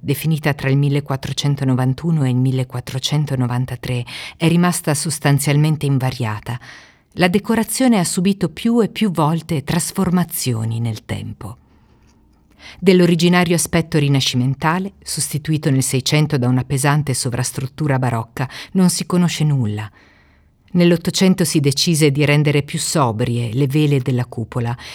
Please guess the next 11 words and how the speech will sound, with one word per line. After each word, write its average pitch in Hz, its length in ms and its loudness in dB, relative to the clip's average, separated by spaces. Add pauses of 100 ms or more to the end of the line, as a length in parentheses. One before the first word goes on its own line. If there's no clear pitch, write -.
(160)
Eliminati 156 640 4
gli 131 100 2
ornamenti 139 560 2
seicenteschi, 123 960 -4 (360)
la 165 120 0
nuova 156 280 6
decorazione 165 680 0
fu - 140 -2
affidata 139 520 -2
nel 123 160 2
milleottocentoquaranta 143 1400 -2